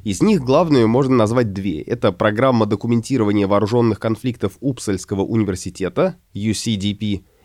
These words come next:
и близкая ей по методологии программа американской некоммерческой организации Armed Conflict Location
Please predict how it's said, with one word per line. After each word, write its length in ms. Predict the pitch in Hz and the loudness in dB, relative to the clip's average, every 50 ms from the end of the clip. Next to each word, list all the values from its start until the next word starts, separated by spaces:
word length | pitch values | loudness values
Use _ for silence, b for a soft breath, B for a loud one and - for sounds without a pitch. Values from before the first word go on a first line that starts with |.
| b b | b b
и 280 | - 175 202 - - _ | -6 -4 -4 -4 -6 _
близкая 800 | - 110 104 113 135 175 170 - - - 160 151 147 143 135 - - | -10 -6 -2 0 0 0 0 -2 -2 0 2 2 4 4 2 0 -2
ей 320 | 107 107 104 127 139 143 | -4 -2 0 0 0 0
по 240 | 135 - - 117 117 | 0 0 0 2 2
методологии 600 | 113 104 95 110 95 95 95 107 147 170 156 156 | 2 2 0 0 0 0 0 2 0 0 0 -2
программа 520 | 143 135 117 104 113 123 135 139 127 120 - | -2 0 0 2 2 2 4 4 4 4 2
американской 680 | 90 113 127 123 135 - - 117 95 95 - - 101 | 2 2 0 0 0 0 0 0 0 0 -2 -4 -2
некоммерческой 680 | 98 98 101 101 104 101 98 95 90 90 - - 101 | -2 0 0 0 0 0 -2 -2 -4 -6 -6 -6 -4
организации 800 | 90 87 92 92 95 90 110 135 170 175 - - 175 165 165 - - - | -4 -4 -4 -4 -2 0 0 0 0 0 -2 -2 0 0 -2 -4 -6 -4
Armed 380 | - 98 123 143 139 127 - - | -2 0 0 2 0 -2 -2 0
Conflict 440 | - 113 120 117 - 113 113 - | 0 0 0 0 -2 -4 -4 -2
Location 540 | 117 104 95 - 110 117 117 113 - 120 113 | -4 -4 -2 -2 -2 -2 -2 0 0 0 0